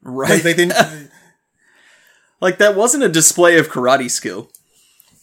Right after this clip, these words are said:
Speaker 2: Uh, why, why go through all that? It's still just like, "Hey, let's show a bunch of stuff here."
Speaker 1: <laughs>
Speaker 2: Okay. This is like a bunch of drunk Australians.
Speaker 1: <laughs>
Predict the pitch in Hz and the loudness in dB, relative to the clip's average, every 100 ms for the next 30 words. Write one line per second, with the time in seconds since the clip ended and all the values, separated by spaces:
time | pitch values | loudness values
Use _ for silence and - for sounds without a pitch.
0 | - 175 185 214 175 190 185 202 190 151 | -10 -2 2 4 4 4 4 2 4 6
1 | 143 139 - 165 131 123 127 120 226 170 | 6 4 2 -4 -2 -2 -2 2 2 4
2 | 175 - 220 202 208 165 - 165 175 135 | 2 2 0 2 0 -2 2 2 2 -2
3 | 117 - - - - 156 156 147 - _ | -6 -10 -10 -4 0 0 0 -4 -8 _
4 | _ _ _ - _ _ - - 156 160 | _ _ _ -20 _ _ -10 0 2 2
5 | 127 156 151 110 143 143 131 - 139 139 | 2 0 0 -2 0 2 0 0 0 0
6 | 117 139 - 240 - - - 185 - - | -2 -4 2 2 2 -4 -2 -4 -4 -8